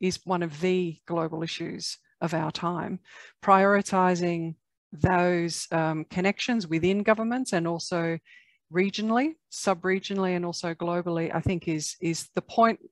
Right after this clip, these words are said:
uh, one of the key points of the chapter, and one of the key points in including it, uh, in the context of the World Migration Report and continuing the discussion and the dialogue through various mechanisms, including I M R F,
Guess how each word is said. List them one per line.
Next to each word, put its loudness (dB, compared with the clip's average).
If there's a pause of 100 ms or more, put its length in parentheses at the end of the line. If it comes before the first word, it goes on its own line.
(320)
uh, -6 (120)
one 4
of 0
the -4
key -4
points -10 (380)
of 0
the -8
chapter, -6 (360)
and 2
one 6
of 0
the -4
key -4
points -6
in -2
including -2
it, -6 (140)
uh, -2
in 0
the -2
context -8 (440)
of 4
the -4
World -2
Migration -6
Report -6
and -2
continuing -2
the -4
discussion -6
and -6
the -6
dialogue -2 (260)
through -4
various -4
mechanisms, -8
including -8
I -8
M -6
R -4
F, -10